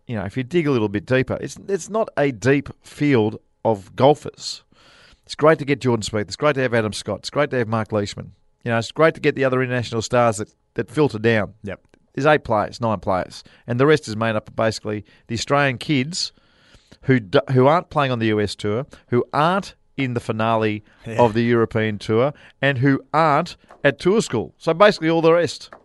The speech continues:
Speaker 1: All, every B grade player is not gonna be there. You know, you only, you, you need, you need eight A graders.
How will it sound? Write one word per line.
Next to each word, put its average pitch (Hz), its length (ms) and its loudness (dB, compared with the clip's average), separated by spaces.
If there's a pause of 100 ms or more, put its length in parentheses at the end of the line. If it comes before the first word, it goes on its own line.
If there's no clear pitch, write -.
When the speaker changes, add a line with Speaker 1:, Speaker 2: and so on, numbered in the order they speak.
(280)
Speaker 1:
All, 208 240 8 (380)
every 220 260 4
B 180 260 2
grade 160 300 0
player 156 440 0 (260)
is 127 100 -8
not 147 160 -6
gonna 127 160 -6
be 127 180 -2
there. 95 200 -10 (1300)
You 127 60 -6
know, 143 60 2
you 151 140 2
only, 196 220 -2
you, 143 160 -4
you 151 120 -2
need, 180 440 0 (920)
you 127 100 -2
need 160 260 0 (140)
eight 131 200 4
A 113 180 0
graders. 98 540 -8